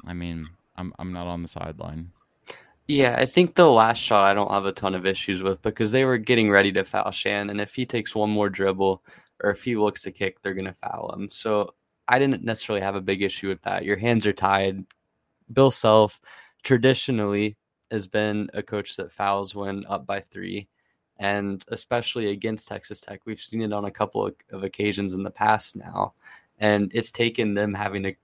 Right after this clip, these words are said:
Speaker 2: draw up some creative inbound plays in the past to avoid that. So the second overtime, I don't have a big issue with. I think the offense left a little bit to be desired throughout that overtime period. Just like I mentioned, K J Adams on Bryson Williams made that a difficult overtime.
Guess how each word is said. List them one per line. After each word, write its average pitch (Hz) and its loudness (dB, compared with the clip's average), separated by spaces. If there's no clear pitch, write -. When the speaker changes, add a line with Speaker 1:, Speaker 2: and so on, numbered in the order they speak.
Speaker 2:
draw 107 0
up 98 -6
some 98 -12
creative 98 -2
inbound 98 -4
plays 98 -4
in 98 -6
the 95 -10
past 107 -2
to 98 -6
avoid 104 -2
that. 95 -10
So 110 0
the 127 -2
second 156 4
overtime, 131 0
I 117 2
don't 110 0
have 107 -2
a 104 -6
big 98 -2
issue 98 -2
with. 95 -2
I 101 -2
think 107 -6
the 113 -2
offense 113 0
left 104 -6
a 104 -4
little 101 -2
bit 101 -4
to 104 -6
be 95 -4
desired 98 0
throughout 101 -4
that 107 0
overtime 104 0
period. 107 -2
Just - -8
like 104 -6
I 104 -4
mentioned, 101 -4
K 117 2
J 104 0
Adams 101 2
on 98 2
Bryson 98 -4
Williams 95 -4
made 98 -2
that 98 -4
a 95 -2
difficult 98 -2
overtime. 98 -2